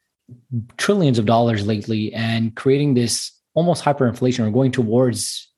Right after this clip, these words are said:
hyperinflation with the fiat currency that we're currently living in. Do you think that that's happening? And if so, what would you go about as an approach for a new investor? Would you still say, "Hey, hold capital,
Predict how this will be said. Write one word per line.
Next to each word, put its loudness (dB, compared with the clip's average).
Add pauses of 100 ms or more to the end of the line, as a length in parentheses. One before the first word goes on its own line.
hyperinflation -2
with -4
the -8
fiat -2
currency -2
that -2
we're -4
currently -4
living 2
in. 0 (680)
Do 0
you 0
think 0
that 2
that's 0
happening? -2
And 0
if -2
so, 0
what 0
would -2
you 2
go 2
about -2 (380)
as 0
an 2
approach 0 (160)
for 0
a 0
new 4
investor? -2
Would -6
you -2
still -6
say, -2
"Hey, -2
hold -10
capital, 0